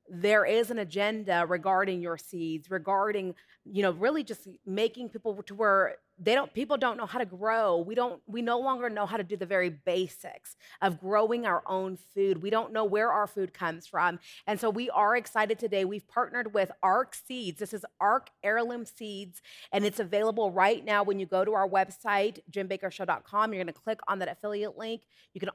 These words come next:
also call the toll-free number. That number is one eight eight eight, nine eight eight, one five eight eight.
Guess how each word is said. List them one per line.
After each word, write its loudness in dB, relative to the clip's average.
also 0
call -2
the -4
toll-free -6
number. 0
That 0
number 0
is -4
one 0
eight -2
eight -2
eight, 0
nine 4
eight -4
eight, 0
one 2
five 2
eight 2
eight. 2